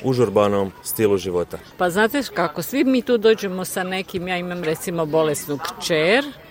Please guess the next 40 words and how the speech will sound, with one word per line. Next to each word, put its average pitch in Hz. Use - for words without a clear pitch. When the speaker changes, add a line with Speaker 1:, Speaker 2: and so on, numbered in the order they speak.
Speaker 2:
imam 185
jednu 170
kćer 175
koja, 170
e, 160
je 160
imala 185
dijete, 170
e, 175
rodila 180
ga 160
je 160
sa 165
sedam 165
mjeseci 165
i 180
on 165
je 151
sad 156
na 147
nebu, 214
zove 165
se 165
Šimun. 240
A, 180
ona 208
više 196
nema 170
djece 277
i -
evo 175
sad 165
se 180
molim 180
za 151
njih 214
da 208
im 185
bude 185
dobro. 143